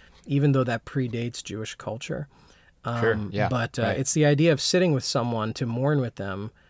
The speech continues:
Speaker 1: quietly, that you don't
Speaker 2: Mm-hmm.
Speaker 1: speak
Speaker 2: Mm-hmm.
Speaker 1: unless they speak. And this is actually still done to this day,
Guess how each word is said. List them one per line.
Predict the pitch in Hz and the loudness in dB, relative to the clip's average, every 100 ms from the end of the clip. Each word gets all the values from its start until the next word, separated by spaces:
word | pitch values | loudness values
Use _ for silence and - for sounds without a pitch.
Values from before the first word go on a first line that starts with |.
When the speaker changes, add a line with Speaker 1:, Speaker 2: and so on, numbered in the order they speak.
| _ _ | _ _
Speaker 1:
quietly, | - - 151 143 104 - - - _ _ _ _ _ | -6 0 2 2 0 -6 -12 -14 _ _ _ _ _
that | 117 - | -10 -4
you | 127 | 0
don't | 139 156 | 2 2
Speaker 2:
Mm-hmm. | 104 | 2
Speaker 1:
speak | - - 147 147 | -2 2 2 4
Speaker 2:
Mm-hmm. | 120 | 0
Speaker 1:
unless | 117 110 110 - | 2 0 -2 -4
they | 110 107 123 | -6 -2 -2
speak. | - - 101 90 - - _ _ _ _ _ | -2 -6 -6 -10 -12 -20 _ _ _ _ _
And | 135 | 0
this | 170 - | 0 2
is | 147 | 4
actually | 147 - 165 120 | 4 2 0 -2
still | - - - 156 143 | -2 -4 0 2 2
done | 117 131 139 120 | 0 0 0 0
to | 113 | -4
this | 104 - | -4 -4
day, | - 113 85 - | -4 -4 -4 -8